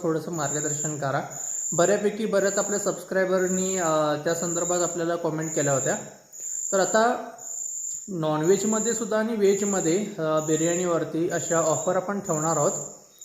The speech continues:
अ, त्या नेक्स्ट डेपासून चालू होतील आणि त्या नेमक्या काय काय ऑफर असणार आहेत तुम्हाला ते, अ, ऑफर ज्या दिवशी ठेवेन त्या दिवशी तुम्हाला ते उघड करण्यात येईल.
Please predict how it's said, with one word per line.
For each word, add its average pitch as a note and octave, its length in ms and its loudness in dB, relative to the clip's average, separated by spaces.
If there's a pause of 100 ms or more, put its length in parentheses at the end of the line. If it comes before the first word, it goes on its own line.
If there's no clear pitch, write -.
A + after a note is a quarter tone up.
(140)
अ, D#3+ 320 4
त्या F#3+ 80 0
नेक्स्ट F#3 320 -2
डेपासून G3+ 400 0
चालू F#3+ 240 2
होतील E3+ 360 -2 (360)
आणि E3 140 -2
त्या G#3+ 100 4
नेमक्या G3+ 360 0
काय A#3+ 160 4
काय A#3 160 4
ऑफर A#3 240 2
असणार G#3 320 2
आहेत G#3 160 0
तुम्हाला G3+ 300 0
ते, G#3+ 340 2
अ, F3 100 4
ऑफर D3+ 340 2
ज्या F3 180 2
दिवशी E3+ 260 -2
ठेवेन D#3 360 -2
त्या D#3 100 -2
दिवशी D3 280 -4
तुम्हाला C#3+ 280 -2
ते D3+ 160 -4
उघड D3 280 -2
करण्यात C3+ 360 -2
येईल. - 340 -2